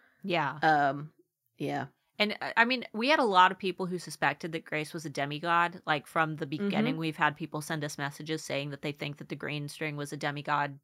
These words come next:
Speaker 1: you know, tie. But I didn't think that it was because of, like, a connection with the blood,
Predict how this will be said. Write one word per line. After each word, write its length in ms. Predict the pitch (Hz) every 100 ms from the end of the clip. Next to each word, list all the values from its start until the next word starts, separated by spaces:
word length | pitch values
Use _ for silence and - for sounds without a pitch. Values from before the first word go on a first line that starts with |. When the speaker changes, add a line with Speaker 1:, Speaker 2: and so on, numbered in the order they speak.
| -
Speaker 1:
you 100 | 156
know, 200 | 139 127 _ _ -
tie. 500 | - 151 143 143 147 - - - - _
But 120 | 202 208
I 60 |
didn't 420 | 185 233 226 233
think 220 | 202 190 196
that 100 | 175
it 120 | 170
was 300 | 160 156 151
because 840 | - 160 - 170 147 147 139 - - _ _ -
of, 200 | 185 151
like, 220 | 160 151 160
a 40 |
connection 600 | - 160 151 - 165 147
with 120 | 143 -
the 60 |
blood, 260 | 165 170